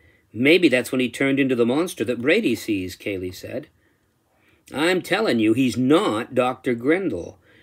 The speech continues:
He's what Joe said, a personification of evil in the world. It's,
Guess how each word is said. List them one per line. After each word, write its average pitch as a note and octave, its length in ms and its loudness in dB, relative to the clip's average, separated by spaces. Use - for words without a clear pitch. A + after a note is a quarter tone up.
He's G3 400 0
what A#2+ 200 -2
Joe F3+ 340 2
said, F#2 360 -4
a F#2 40 -10
personification E3+ 960 0
of C3+ 120 2
evil E3+ 340 4
in D#3+ 100 6
the D#3+ 80 6
world. D3+ 400 2
It's, - 300 -6